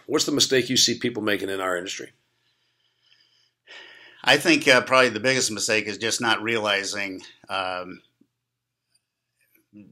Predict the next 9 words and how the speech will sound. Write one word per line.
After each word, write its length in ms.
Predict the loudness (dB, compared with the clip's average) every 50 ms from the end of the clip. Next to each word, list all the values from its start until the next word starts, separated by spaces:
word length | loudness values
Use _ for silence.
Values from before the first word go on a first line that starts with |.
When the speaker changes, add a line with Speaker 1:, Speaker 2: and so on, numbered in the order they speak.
| _ _ _ -8
Speaker 2:
realizing 520 | -4 -2 0 0 0 0 0 -2 -4 -6
that 140 | -6 -6 -6
people 420 | -8 -6 -6 -6 -8 -8 -10 -12 -16 -12
don't 260 | -8 -8 -6 -6 -6 -6
know 140 | -8 -8
where 160 | -8 -10 -10 -10
food 260 | -12 -14 -14 -14 -14
comes 280 | -12 -10 -8 -8 -8
from. 280 | -8 -8 -12 -16 -18